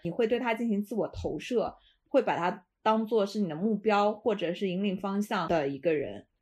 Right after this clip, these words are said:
然后狭义上的话，现在可能就是唱跳歌手啊、idol 啊、流量这种。嗯，这种我觉得多半是情感投射，女友粉、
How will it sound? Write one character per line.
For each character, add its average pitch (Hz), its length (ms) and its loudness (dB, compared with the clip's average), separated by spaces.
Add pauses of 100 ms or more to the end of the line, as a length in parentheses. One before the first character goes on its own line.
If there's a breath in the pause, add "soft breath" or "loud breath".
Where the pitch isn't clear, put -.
(160)
然 190 120 0
后 247 100 2
狭 185 240 0
义 220 80 2
上 240 220 0
的 190 100 0
话， 180 280 0
现 208 160 -4
在 185 100 0
可 - 100 -6
能 151 120 -8
就 175 100 -6
是 175 180 -2
唱 214 220 -2
跳 208 160 -4
歌 196 180 -4
手 202 140 -4
啊、 104 220 -6 (220)
idol 190 300 2
啊、 156 140 0
流 139 220 -4
量 208 280 -2
这 147 140 -6
种。 - 160 -16 (100)
嗯， 180 240 -2
这 320 160 0
种 190 220 4
我 165 100 0
觉 160 120 0
得 180 100 2
多 202 180 2
半 247 220 2
是 208 260 0
情 170 280 -8
感 208 180 -2
投 - 180 -8
射， - 360 -10
女 175 160 -2
友 202 160 0
粉、 156 360 -4